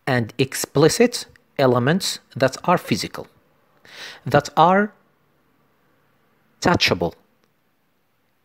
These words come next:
that can be seen, et cetera. For example, these would include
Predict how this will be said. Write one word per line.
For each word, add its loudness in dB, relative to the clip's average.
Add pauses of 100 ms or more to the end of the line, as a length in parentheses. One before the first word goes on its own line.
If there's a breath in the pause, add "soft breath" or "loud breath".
(120)
that 4 (380)
can 0
be -2
seen, 0 (520)
et 2
cetera. -6 (1500)
For 0
example, 2 (2500 soft breath)
these 6 (420)
would 2
include 2